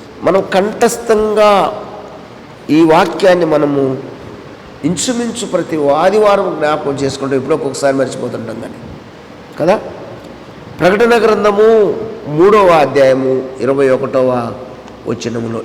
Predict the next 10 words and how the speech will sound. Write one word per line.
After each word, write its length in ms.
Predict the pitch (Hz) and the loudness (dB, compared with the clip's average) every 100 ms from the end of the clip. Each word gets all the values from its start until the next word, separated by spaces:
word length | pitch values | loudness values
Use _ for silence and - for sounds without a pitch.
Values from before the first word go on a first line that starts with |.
| 113 | -2
"నేను 400 | 151 190 196 170 | 2 4 4 2
జయించి 720 | 196 226 240 220 233 240 185 117 - - - - - - - - - - - - - - - | 2 4 2 -2 -2 -2 -4 -8 -14 -18 -20 -20 -20 -20 -20 -20 -20 -20 -20 -20 -20 -20 -4
తండ్రితో 560 | 165 214 233 247 240 233 | -2 0 0 4 6 6
కూడా 400 | 233 196 151 - - - - - - - | 4 2 2 -2 -8 -12 -16 -18 -8 0
ఆయన 300 | 139 147 147 | 4 4 4
సింహాసనమందు 1120 | 139 - 196 220 226 220 226 196 185 165 151 - | 0 -2 0 4 4 4 0 0 -2 -2 -4 -4
కూర్చుండి 840 | 147 165 - 160 156 143 131 120 - - - - - - | -2 -2 -2 -4 -2 -2 -2 -4 -10 -16 -20 -20 -20 -6
ఉన్న 260 | 135 175 240 | -2 0 0
ప్రకారము 720 | - - 151 135 131 139 175 - - - - - - - - 113 | 2 0 0 0 -2 -4 -6 -10 -14 -18 -20 -20 -20 -20 -14 -2
జయించువానిని, 1400 | 147 220 269 269 - 240 196 165 143 131 117 117 117 131 | 2 4 4 0 0 2 2 2 0 -2 -4 -6 -6 -8